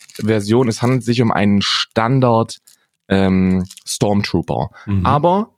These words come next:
Speaker 1: er hat ein kleine, eine kleine, äh, Blasterwaffe dabei und das macht das Ganze in Ordnung. Also es ist ein,
Speaker 2: Juhu.
Speaker 1: ein normaler Stormtrooper in Weiß mit, ähm, mit, äh, Waffe. Und das ist sehr schön. Heute ist ein guter Tag.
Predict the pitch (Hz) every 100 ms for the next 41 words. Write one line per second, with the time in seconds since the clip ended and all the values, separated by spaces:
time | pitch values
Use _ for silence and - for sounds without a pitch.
0 | - 110 117 147 - 117 113 - 117 110
1 | 110 104 101 101 98 - 104 101 95 92
2 | 80 62 67 82 104 107 - 131 127 -
3 | 120 113 117 117 - - _ - 104 98
4 | 95 87 - 85 - 80 69 73 67 60
5 | - 101 381 - 92 - - - _ _
6 | 98 101 98 107 139 139 139 135 _ _
7 | _ - - 107 113 113 104 101 101 -
8 | 92 87 95 101 - - - _ 98 95
9 | - - 92 82 85 85 - - _ 95
10 | 90 - - 76 82 - 82 - 85 -
11 | _ _ - 98 95 92 - 95 85 -
12 | 73 98 - _ - 110 120 113 120 -
13 | - 82 82 95 87 - - -